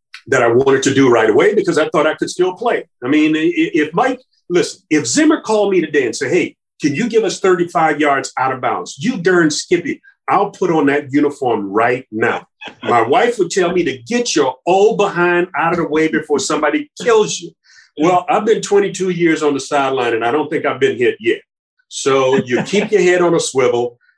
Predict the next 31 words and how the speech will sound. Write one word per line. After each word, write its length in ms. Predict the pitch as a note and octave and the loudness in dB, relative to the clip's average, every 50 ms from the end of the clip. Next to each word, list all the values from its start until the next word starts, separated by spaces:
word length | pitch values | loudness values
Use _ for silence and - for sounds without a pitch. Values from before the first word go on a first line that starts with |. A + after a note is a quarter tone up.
| _ - B2+ - | _ -6 -2 0
But 220 | D3+ D3 D3 - - | 2 2 0 0 -2
I've 280 | C#3+ C#3 C3+ - - _ | -2 -2 -2 -4 -6 _
always 640 | - E3 F3+ G3 G3+ G3+ G3 F3+ F3 D#3+ - - - | -2 0 2 4 4 4 6 4 4 4 2 -2 -4
had 180 | D3 C#3+ C#3 | -4 -2 -2
an 220 | C3+ B2+ B2 C#3 - | 0 -2 -2 -2 -2
interest 360 | D3+ D3+ E3 D#3+ E3 C#3+ - - | 0 0 0 0 -2 -4 -4 -2
and 100 | A#2 A2 | -2 0
a 40 | |
love 360 | G#2+ A2 A2+ B2 D3 D3+ D3 - | 0 0 2 2 0 0 0 -2
for 120 | E3 C#3+ | -2 -2
the 100 | C#3 C3 | -2 -2
game. 320 | B2 C3 C3 C3 B2+ A#2+ | -2 0 0 0 0 0
I 120 | A2+ A2 - - - | -2 -2 -4 -2 -2
always 440 | C#3+ D#3 D#3 D#3 D#3 D3+ C#3 - B2 | 0 2 2 2 2 2 2 0 -2
observed 640 | A#2 G#2+ - - - C#3 C#3+ D3+ D#3 D#3 D3+ - | -6 -6 -6 0 2 4 4 4 4 2 -2 -4
things 600 | - B2 A#2 A#2 A#2+ A#2 A#2 A#2+ A#2 - - _ _ _ _ _ _ _ _ _ _ _ _ _ _ _ _ _ _ _ | -2 0 0 2 2 2 2 0 -2 -8 -14 _ _ _ _ _ _ _ _ _ _ _ _ _ _ _ _ _ _ _
that 260 | G#2+ B2 C3+ C3+ - - | -4 -4 -2 -2 -2 0
were 160 | B2+ B2 A#2+ | 0 2 2
not 360 | B2 C#3 C#3 C#3+ C#3 - - _ _ _ _ _ _ _ _ _ _ _ _ - | 2 2 2 2 0 -2 -6 _ _ _ _ _ _ _ _ _ _ _ _ -6
so 340 | - - - - D3+ C#3 - | -4 -2 2 2 2 2 0
common 480 | - - - C#3+ D3+ D3+ D3+ C#3+ C3 | -4 -4 0 0 2 4 2 2 0
to 140 | - - C#3+ | -2 -4 -4
the 100 | - A#2+ | -2 0
naked 320 | B2 C#3 C3 - - B2 | 0 0 -2 0 0 0
eye. 320 | A#2 B2+ C3 B2+ A2 F#2+ F#2 - _ _ _ _ _ _ _ _ _ _ _ _ - | 2 2 2 2 0 -2 -6 -10 _ _ _ _ _ _ _ _ _ _ _ _ -2
And, 180 | - D#3 D#3 - - | -2 -2 -2 -2 -2
and, 180 | D#3+ D#3 D#3 D3+ - | 0 0 0 0 0
and 180 | C#3+ C3 C3 | 0 2 2
that 280 | C#3+ E3 E3+ - - - _ _ _ _ _ | 0 0 0 -2 -4 -10 _ _ _ _ _
intrigued 560 | - C#3 C3 B2 - - - D#3+ D3+ C#3+ B2 | -2 -2 -2 -2 -6 -2 0 0 0 0 -2
me. 300 | A2+ G#2+ F#2+ E2 D#2+ D#2+ | -2 -2 -2 -2 -4 -8